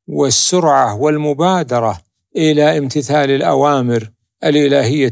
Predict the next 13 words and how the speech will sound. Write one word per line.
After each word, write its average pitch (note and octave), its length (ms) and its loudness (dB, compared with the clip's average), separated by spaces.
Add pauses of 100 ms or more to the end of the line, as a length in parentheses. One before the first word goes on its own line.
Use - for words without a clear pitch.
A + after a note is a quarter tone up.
والنبوية B2+ 1080 0 (280)
من C3+ 180 0
قبل B2+ 680 0 (240)
صحابة B2+ 560 -2
رسول C3 460 -2
الله B2 440 0 (280)
صلى C3 280 0
الله B2 380 0
عليه B2 460 0
وسلم A#2+ 720 -2 (320)
ورضي B2+ 360 0
الله A#2 360 -2
عنهم. A#2 540 -4